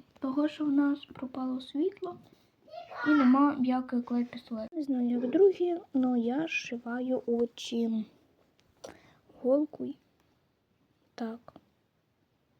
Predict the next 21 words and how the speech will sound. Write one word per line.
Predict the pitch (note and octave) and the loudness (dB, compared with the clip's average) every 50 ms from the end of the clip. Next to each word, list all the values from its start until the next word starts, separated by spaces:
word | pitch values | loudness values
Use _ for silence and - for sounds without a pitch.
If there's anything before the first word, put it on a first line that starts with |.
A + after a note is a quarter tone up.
| _ _ _ _ _ _ _ _ _ _ _ _ - | _ _ _ _ _ _ _ _ _ _ _ _ -4
По | C#4+ | -4
кругу. | B3 - - A#3+ A#3 A3 A3 G3+ G#3 G#3+ - - - - - - - - - - - _ - | -4 -2 0 0 0 0 -2 -4 -8 -8 -10 -14 -20 -20 -20 -16 -16 -16 -16 -16 -20 _ -4
І | - D4 D4+ D4+ | 2 4 6 6
зшиваємо | C#4+ - - A#3+ B3 C4+ D4+ D#4 D#4 | 6 4 0 -2 0 2 2 2 2
так | C#4+ A#3+ A#3 A#3+ - A3+ | 2 0 -4 -6 -6 -6
два | A3 G3+ G#3 G#3 A3 - _ | -6 -6 -8 -8 -8 -8 _
ока. | - A#3 A3+ A3+ - - A#3 - - _ _ _ _ _ _ _ _ _ _ _ _ | -4 -4 -4 -4 -6 -12 -14 -16 -18 _ _ _ _ _ _ _ _ _ _ _ _
Головне, | - C4 B3+ B3+ B3+ B3 C#4 D#4+ | -2 0 2 2 2 2 2 2
щоб | - - C#4+ A#3+ | 0 -2 -4 -2
було | A#3+ A3+ B3 C4+ | -2 0 0 -2
б | - - - - | -2 -6 -8 -4
одинаково. | - A#3+ A3+ A#3 A3+ G#3+ G3+ G3+ - - - - - - - - - - - | -2 -2 0 0 -2 -2 -6 -10 -10 -10 -10 -12 -8 -6 -6 -6 -6 -2 0
Та | - C#4 | 2 6
отакий | - C4 C4 C4 C4+ C4 C4 - E4 | 6 6 8 8 6 4 6 4 2
у | A4+ C5 B4+ B4 G4 | 4 4 6 6 8
нас | D4+ C#4+ - | 6 6 6
коник | - - B3+ D4 F4+ F4+ - - | 6 6 8 8 6 6 4 0
виходить. | A#3+ A3+ - - A#3 A3+ A3 A3+ A3 - - - - - _ _ _ _ _ _ _ - - - - - - _ _ _ _ - | -2 -2 0 0 0 2 2 0 -2 -4 -6 -14 -20 -20 _ _ _ _ _ _ _ -20 -20 -20 -20 -20 -20 _ _ _ _ 4
Легко | C4 D#4+ E4 - - - | 4 4 4 4 0 -4
та | C4 - B3+ | -2 -2 0
просто. | - - C4 C#4+ C4 B3+ - - - D4 C4 | 6 10 12 12 12 12 8 4 6 6 6